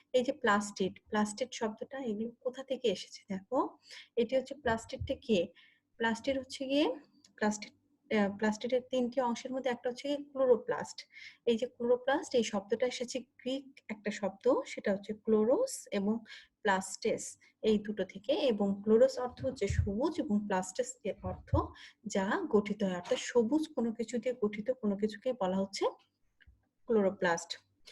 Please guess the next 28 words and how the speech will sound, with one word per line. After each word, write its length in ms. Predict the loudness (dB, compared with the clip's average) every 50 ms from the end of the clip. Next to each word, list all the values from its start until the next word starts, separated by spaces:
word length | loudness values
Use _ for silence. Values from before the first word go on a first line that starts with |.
| -20 _ _ _
আমরা 200 | 0 4 6 6
যদি 180 | 6 6 6 4
সংজ্ঞা 400 | 4 2 0 0 0 2 2 2
দেখি 420 | 4 2 0 0 0 2 2 2 2
তাহলে 280 | 0 0 0 2 2 2
দেখব 480 | 0 0 -2 -2 0 2 2 2 2 2 -2
যে 100 | -6 -8 -8 -8 -14 -20 -10 _ 0
উদ্ভিদ 340 | 0 0 2 0 0 0 0 -2
কোষে 260 | -4 -4 -4 -4 -4 -2
অবস্থিত 520 | 0 0 0 -2 -2 -4 -6 -4 -2 0
দুটি 360 | 2 2 2 2 0 0 0
পর্দা 680 | -2 -2 -2 -2 -2 -2 -2 -2 -2 0 2 2 4
দিয়ে 240 | 2 2 2 2 2
পরিবেষ্টিত 800 | 0 0 -2 -2 -2 0 0 0 0 -2 -6 -10 -10 -8 0 2
এবং 300 | 4 4 4 2 0 -4 -8
একটা 200 | -8 -8 -6 -4
বিশেষ 540 | -4 -4 -4 -4 -4 -2 0 0 0 0 -2 -2
বিপাকীয় 580 | -4 -4 -2 0 -2 -4 -2 0 0 2 2 0
কাজে 500 | -2 -4 -6 -6 -4 -2 -2 -2 -2 -2 -6 -12 -16 -16 -18 -8 _ 2
যেটি 480 | 6 6 6 6 6 4 4 4 0 -8 _ _ _ -2
যুক্ত 400 | 0 0 0 0 -2 _ 0 0
থাকে 480 | 0 2 0 -4 -4 2 4 4 4 4 0 -6 -16 _ _ _
সেটা 300 | -6 -4 -2 0 0 0
হতে 240 | 0 0 -2 -2
পারে 280 | -2 0 2 4 4 4
রঞ্জকযুক্ত 840 | 4 2 2 2 2 0 -4 -6 -2 -2 -2 -2 -2 -4 -4 -2 -2 -2 -2 -4 -12 -20 -20 -18 _ 0
বা 80 | 2
রঞ্জকবিহীন, 840 | 4 4 2 2 2 0 0 0 0 -2 0 2 4 2 2 2